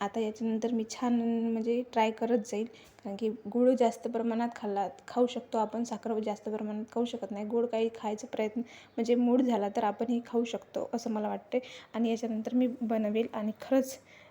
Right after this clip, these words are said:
याच्यानंतर मी बनवायचा प्रयत्न का, मी बनवू शकते असं मला म्हणजे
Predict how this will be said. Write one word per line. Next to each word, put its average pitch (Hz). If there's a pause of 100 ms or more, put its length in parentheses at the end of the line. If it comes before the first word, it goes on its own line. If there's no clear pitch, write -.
(140)
याच्यानंतर 247
मी 254
बनवायचा 233
प्रयत्न 247
का, 247 (400)
मी 262
बनवू 247
शकते -
असं 226
मला 226
म्हणजे 233